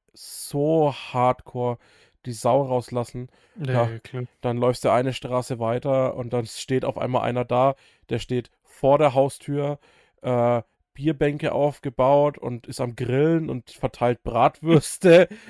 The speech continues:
Speaker 1: <laughs> Oh, so, so, das ist halt saukrass. Dann hast du, äh, keine Ahnung, in einer Nebenst-, also es sind ja immer quasi so, so eine Straße und dann so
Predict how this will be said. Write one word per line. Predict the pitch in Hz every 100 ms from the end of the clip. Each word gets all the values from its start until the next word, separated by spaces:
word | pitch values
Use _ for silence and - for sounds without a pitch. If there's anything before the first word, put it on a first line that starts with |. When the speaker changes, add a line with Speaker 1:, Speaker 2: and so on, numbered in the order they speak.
| 202
Speaker 1:
<laughs> | - - _ _ _ _ _ _ _ _ 247 240 220 196 -
Oh, | 143 147 135 - _ _
so, | - 139 -
so, | 131 139 123
das | - 123 120
ist | -
halt | 127 -
saukrass. | - - 135 - 135 147
Dann | - 123
hast | 123 -
du, | 120 _ _ -
äh, | 131 123 123 117 - -
keine | 135 131
Ahnung, | 135 135
in | 131 131
einer | 123 135 131
Nebenst-, | 143 135 135 -
also | 120
es | 120
sind | 127
ja | 127 117
immer | 135 123
quasi | 131 120
so, | 120 120 - _ _ _
so | - 120 120
eine | 123 123 120
Straße | - 117 135 160 175 147
und | 120
dann | 120 113 _ _
so | - 120 113 117